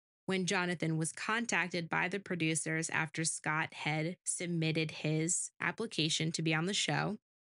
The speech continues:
they informed him that there was somebody who had a crush on him. Now, this is where it varies. Producers state that they said that it could be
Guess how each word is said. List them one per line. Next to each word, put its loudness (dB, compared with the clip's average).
they 2
informed 0
him 2
that 2
there 4
was 2
somebody 0
who 0
had 2
a 2
crush 0
on 0
him. -4
Now, 4
this 0
is 0
where 0
it 0
varies. 0
Producers 2
state -2
that -2
they 2
said -2
that 2
it 0
could -4
be 2